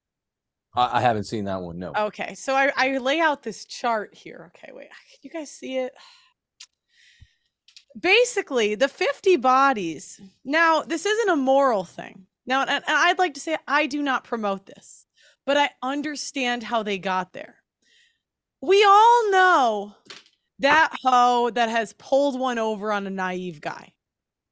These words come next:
Speaker 2: All right, maybe I just do, but I, we've all seen that girl. You're like, "What the, like, how did," you know what I mean?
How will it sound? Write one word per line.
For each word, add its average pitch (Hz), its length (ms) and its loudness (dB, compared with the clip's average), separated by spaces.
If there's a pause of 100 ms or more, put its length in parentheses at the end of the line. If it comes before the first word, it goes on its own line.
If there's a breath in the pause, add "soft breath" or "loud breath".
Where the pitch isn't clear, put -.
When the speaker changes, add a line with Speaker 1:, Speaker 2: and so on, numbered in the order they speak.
(280)
Speaker 2:
All 196 100 0
right, 190 120 -2
maybe 269 320 0
I 202 200 2
just 175 320 -12
do, - 260 -14
but 233 160 -2
I, 233 140 0
we've 277 200 -4
all 359 200 2
seen 320 320 -4
that 285 220 -2
girl. 233 540 0 (320 soft breath)
You're 349 180 0
like, 349 280 2
"What 539 200 2
the, 523 360 2 (840)
like, 320 140 -6
how 440 240 2
did," 494 200 2
you 320 140 0
know 349 160 2
what 370 100 2
I 349 100 2
mean? 349 220 -6